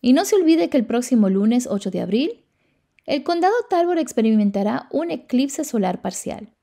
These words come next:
El eclipse alcanzará su máximo alrededor a las tres y veintiuno de la tarde.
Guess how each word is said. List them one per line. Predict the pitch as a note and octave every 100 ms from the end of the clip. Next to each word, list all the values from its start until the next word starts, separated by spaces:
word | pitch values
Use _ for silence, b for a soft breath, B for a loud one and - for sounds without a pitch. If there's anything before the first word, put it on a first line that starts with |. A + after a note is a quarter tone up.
| _ _ _ _ _ _ _ _
El | G3 E3+
eclipse | E3+ B3 F4 -
alcanzará | F4 A#3+ G#3+ F#3+ G3
su | G#3+ A3+
máximo | G#3 G#3 B3+ D4 F4 C4
alrededor | G3 F#3 F3+ G3
a | C4
las | A#3 G#3+
tres | G#3+ A3
y |
veintiuno | A#3+ G3+ G3+ G3+ G#3+
de | F#3
la | E3
tarde. | F3 E3 F#3+ D4+